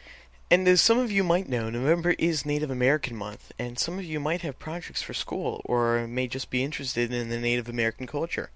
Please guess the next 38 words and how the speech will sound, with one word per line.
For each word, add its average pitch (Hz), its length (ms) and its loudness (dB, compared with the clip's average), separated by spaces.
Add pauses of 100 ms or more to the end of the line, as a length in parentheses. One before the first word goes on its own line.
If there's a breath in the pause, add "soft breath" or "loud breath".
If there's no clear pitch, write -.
(480 loud breath)
For - 140 0
this 233 200 2
reason, 165 360 -2
the 160 80 2
next 185 240 0
few 180 160 -6
shows 165 420 2
will 123 100 -2
be 127 120 -4
sponsored 151 520 -2
by 120 160 6
powwows 147 540 -2
dot 117 240 2
com. - 380 -6 (400 loud breath)
On 190 160 2
the 196 80 0
site, 120 420 4
you 123 120 -6
can 127 140 -10
find 120 200 -2
a 107 40 -8
forum, 113 480 -2 (180)
a - 40 -10
photo 127 340 2
and 107 100 -6
video 131 260 0
gallery, 110 560 0 (200)
information 135 540 -2
about 113 180 4
powwows, 107 600 2 (260 loud breath)
a - 60 -6
calendar 175 540 2
of 98 100 -4
powwows, 110 480 0 (260 loud breath)
and 131 180 -2
much, 180 300 -2
much 135 280 -2
more. 156 340 -4